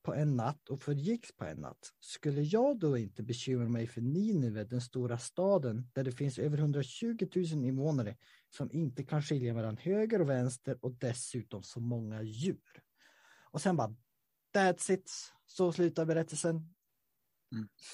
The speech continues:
Speaker 1: Jona finns inte mer i Bibeln, eh, utan det är bara liksom ett väldigt avhugget slut på hela berättelsen. Men det är ju en väldigt,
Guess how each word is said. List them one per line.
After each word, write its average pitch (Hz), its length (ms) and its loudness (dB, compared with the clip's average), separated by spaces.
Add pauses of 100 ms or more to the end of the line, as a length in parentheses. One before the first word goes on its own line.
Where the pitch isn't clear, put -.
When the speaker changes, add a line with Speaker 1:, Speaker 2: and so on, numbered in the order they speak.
(220)
Speaker 1:
Jona 175 580 6
finns 170 580 -2
inte 160 200 0
mer 151 260 2
i 151 40 0
Bibeln, 151 520 2 (340)
eh, 127 720 0
utan 139 260 -2
det 139 80 2
är 147 40 4
bara 139 180 2
liksom 120 800 -2 (800)
ett 147 180 -8
väldigt 139 440 -2 (220)
avhugget 131 580 -2
slut - 520 -6
på 123 100 -4
hela 117 420 -4
berättelsen. 123 600 -8 (420)
Men 139 400 2 (120)
det 151 80 4
är 139 40 4
ju 131 140 4
en 131 120 4
väldigt, 131 400 2